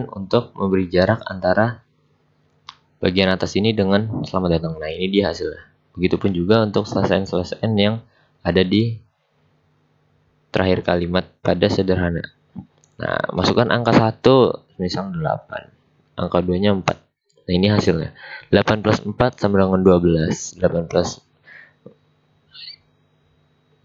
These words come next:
Ya, seperti itu. Oh ya, maaf. Ini kenapa plus? Karena belum saya ubah di sini. Oke, kita ubah dulu. Maaf ya, ada kesalahan. Nah,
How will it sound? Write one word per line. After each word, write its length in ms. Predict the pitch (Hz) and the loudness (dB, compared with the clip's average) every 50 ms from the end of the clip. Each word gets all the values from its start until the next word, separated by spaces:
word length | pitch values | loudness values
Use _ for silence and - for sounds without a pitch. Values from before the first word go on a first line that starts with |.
| _ _ _ _ _ _ _ _ | _ _ _ _ _ _ _ _
Ya, 320 | - - - 95 95 87 | -6 0 2 4 4 4
seperti 480 | 85 85 - - 80 - - 76 65 - | 4 4 2 2 2 2 2 2 2 2
itu. 160 | - - - - - - - - - - - - - - - - - - _ _ _ _ _ _ _ _ _ _ _ _ _ - | -2 -4 -4 -4 -6 -10 -10 -10 -10 -12 -14 -14 -16 -16 -18 -20 -20 -20 _ _ _ _ _ _ _ _ _ _ _ _ _ 2
Oh 80 | 120 | 4
ya, 160 | 123 123 110 98 | 6 6 6 6
maaf. 480 | 92 95 85 98 123 131 - - - - - | 4 4 4 4 2 2 0 -6 -16 -8 -2
Ini 320 | - 107 127 139 143 104 | 0 2 4 4 2 4
kenapa 400 | - 117 107 107 101 104 101 95 | 2 2 2 4 2 2 2 2
plus? 240 | - 113 127 135 - | 4 4 4 4 4
Karena 320 | - 117 113 117 127 127 | 0 0 2 2 0 2
belum 220 | 120 117 110 107 110 | 4 4 4 6 6
saya 180 | 113 95 95 | 6 6 6
ubah 240 | 98 98 101 110 110 | 6 6 4 4 4
di 80 | 110 - | 2 0
sini. 240 | - 101 101 107 107 104 | 0 -4 -4 -4 -6 -6
Oke, 240 | 104 - 104 104 101 | -2 0 -2 0 0
kita 480 | 110 92 - 92 87 85 87 87 - _ - - - - _ _ | -2 0 2 4 4 4 2 0 -6 _ -20 -20 -20 -20 _ _
ubah 320 | - - 117 120 117 104 | 0 0 4 4 4 2
dulu. 600 | 98 87 87 85 85 92 95 98 104 104 101 95 85 | 2 -2 -2 0 2 4 4 4 4 4 2 0 0
Maaf 260 | - - 98 - - | -2 -4 -8 -6 -6
ya, 240 | 80 78 - - - - 87 80 71 - - | -6 -6 -8 -10 -14 -14 -12 -12 -12 -12 -14
ada 80 | - - - | -16 -18 -18
kesalahan. 720 | _ - - 80 80 76 78 80 80 92 104 113 113 110 107 _ _ _ _ _ _ _ _ _ _ _ _ _ - - - - - _ _ _ _ _ _ _ _ _ _ _ _ _ _ _ _ _ _ _ _ _ _ _ _ - - _ _ - - _ _ _ _ _ _ _ - | _ -14 -10 -8 -8 -8 -4 0 2 2 2 2 0 -4 -6 _ _ _ _ _ _ _ _ _ _ _ _ _ -20 -20 -20 -20 -20 _ _ _ _ _ _ _ _ _ _ _ _ _ _ _ _ _ _ _ _ _ _ _ _ -20 -20 _ _ -20 -20 _ _ _ _ _ _ _ -16
Nah, 100 | - | -16